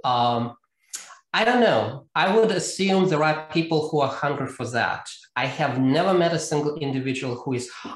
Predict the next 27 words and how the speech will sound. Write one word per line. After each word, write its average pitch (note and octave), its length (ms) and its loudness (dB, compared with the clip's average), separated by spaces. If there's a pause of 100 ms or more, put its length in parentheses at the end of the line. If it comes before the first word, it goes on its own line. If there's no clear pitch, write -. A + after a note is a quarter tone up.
(120)
"I A3+ 280 4
want G#3 300 4
to G#3 80 2
be F3 260 4
dominated F#3 680 4 (100)
and D3+ 320 2 (160)
I F#3 260 4
want F#3+ 300 4
to E3+ 80 -2
be E3 160 2
commanded D#3+ 640 2
and D3+ 320 2
I D3 180 2
want D#3 260 4
to D#3 80 -2
be C#3 200 -4
under B2 220 -4
control." A2 640 -8 (680)
I F#3+ 220 2
truly D4+ 480 2
believe D#3 520 2
that C3 340 0
mastery, D#3 760 -4
autonomy, D#3+ 560 0
and C3 180 -4
purpose - 600 -4
is D3 480 -4